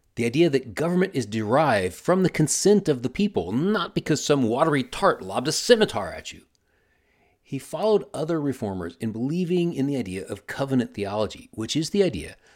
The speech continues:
that at times God makes covenants with his people. This happens several times in the Old Testament and is in fact the very root of the word testament.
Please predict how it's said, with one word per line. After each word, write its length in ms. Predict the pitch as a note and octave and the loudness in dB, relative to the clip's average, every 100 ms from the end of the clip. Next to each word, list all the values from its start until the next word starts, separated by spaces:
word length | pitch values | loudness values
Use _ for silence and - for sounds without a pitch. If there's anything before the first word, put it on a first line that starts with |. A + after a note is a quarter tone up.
| _ | _
that 160 | G#2+ | -6
at 120 | F3+ G#3 | -4 -4
times 600 | - F#3+ F#2+ - - - _ _ _ - | -6 -6 -6 -10 -14 -18 _ _ _ -14
God 360 | - A2+ F3+ F3+ | -8 -4 -4 0
makes 380 | A#2+ C3 E3 - | 2 2 -2 -8
covenants 800 | - - F#3 A2 D#2 - - - - | -10 -8 -4 -6 -8 -12 -14 -14 -10
with 220 | F2 E2 | -8 -4
his 200 | A2+ A#2+ | -4 -4
people. 440 | - G#3+ - - _ _ _ _ _ _ _ _ _ | -4 -6 -6 -16 _ _ _ _ _ _ _ _ _
This 280 | D#3+ G3 F3+ | -8 -4 -2
happens 360 | F3 E3 C#3 - | -2 2 2 2
several 440 | - F#3 D3 C3+ | 0 0 2 0
times 360 | B2+ A2+ A#2 G#2+ | 0 0 0 0
in 80 | |
the 120 | G2+ G2+ | -2 -2
Old 300 | A#2+ D#3 C3+ | 0 0 0
Testament 440 | G#2 F#2 F#2+ F#2+ - _ _ | -4 -6 -10 -16 -20 _ _
and 180 | D3 D3+ - | -4 -4 0
is 180 | D3 D3 | 0 4
in 140 | E3 D#3 | 4 4
fact 400 | F#3 D3+ - - - | 2 0 -2 -10 -6
the 120 | C#3+ | 0
very 280 | E3 F#3+ C#3+ | 4 6 6
root 320 | A#2+ A#3 - | 4 2 2
of 140 | C#3 B2+ | -2 0
the 80 | C3+ | 2
word 500 | F3+ A#2 A2 C#3 _ _ _ - | 4 4 2 -2 _ _ _ -6
testament. 500 | - C4 - - | -2 -2 -4 -10